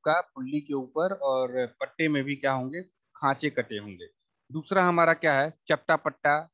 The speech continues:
चालन में, यानी कि फ्लैट belt drive में दूसरा point क्या है हमारा? दूसरा point हमारा है,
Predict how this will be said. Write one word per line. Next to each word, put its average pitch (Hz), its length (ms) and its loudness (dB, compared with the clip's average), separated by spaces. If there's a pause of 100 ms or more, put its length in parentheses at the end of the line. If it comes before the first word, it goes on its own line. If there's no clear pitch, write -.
(360)
चालन 143 320 2
में, 135 300 -10
यानी 135 200 -4
कि 143 100 -8
फ्लैट 139 440 0
belt 143 220 -2 (580)
drive 131 280 0
में 123 280 -8 (380)
दूसरा 131 400 -4
point 120 420 -6
क्या 110 160 -2
है 107 60 -4
हमारा? 98 420 -6 (3250)
दूसरा 151 280 2
point 175 360 2
हमारा 139 340 2
है, 104 160 -2